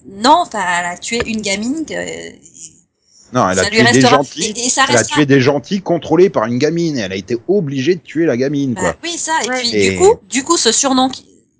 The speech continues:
Speaker 1: ce surnom qui, qui lui reste, il, il lui pèse encore plus sur les épaules, parce que
Speaker 3: Et ça explique pourquoi, quand on l'appelle comme ça, elle aime pas ça aussi.
Speaker 1: Mm.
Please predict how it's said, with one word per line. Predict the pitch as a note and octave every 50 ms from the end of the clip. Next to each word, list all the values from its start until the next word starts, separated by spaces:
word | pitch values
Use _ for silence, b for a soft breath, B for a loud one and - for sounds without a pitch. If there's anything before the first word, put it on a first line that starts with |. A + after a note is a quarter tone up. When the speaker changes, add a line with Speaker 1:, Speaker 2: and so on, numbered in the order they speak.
| _ _
Speaker 1:
ce | _ - - - G#3+
surnom | G#3+ - A#3 A3+ A#3+ B3 B3+ C4
qui, | B3 - F#3 F3 E3+ E3+ _ _ _
qui | - - E3+
lui | E3 F3 F#3
reste, | G3 G3 G#3 B3+ D#4+ G4+ - - - G3 E3+ - _ b b b b b b b _ _ _ _
il, | _ - - F3+ F3 E3 E3 E3 D#3 D3+ _ _ _
il | - E3+
lui | F#3+ F3+
pèse | - G3+ G3+
encore | G3+ G3+ - F#3+ F#3+
plus | - G3+
sur | - G#3 G3
les | G3 G#3 D4+
épaules, | F4+ - F#4+ F4 C#4+
parce | - F3+ F3+ - -
que | - F3+ F3 E3+ E3 E3 D#3+ D#3 D#3 D#3 D#3 D#3 - - -
Speaker 3:
Et | A3+ A3
ça | A3 - C#4 A#3+
explique | A#3+ B3 A#3+ - G4+ G4+
pourquoi, | - D4 - - C#4
quand | C#4 C#4 A3 G#3+ A3
on | A3+ G3+
l'appelle | G3 F#3+ F#3+ G#3+ G#3+ G#3+
comme | - G3+ G#3
ça, | G#3 - C#4+
elle | C4 G#3
aime | F3 F3 F3+
pas | - A3 B3
ça | - E4 D4 A3
aussi. | G3 G3 G3 -
Speaker 1:
Mm. | -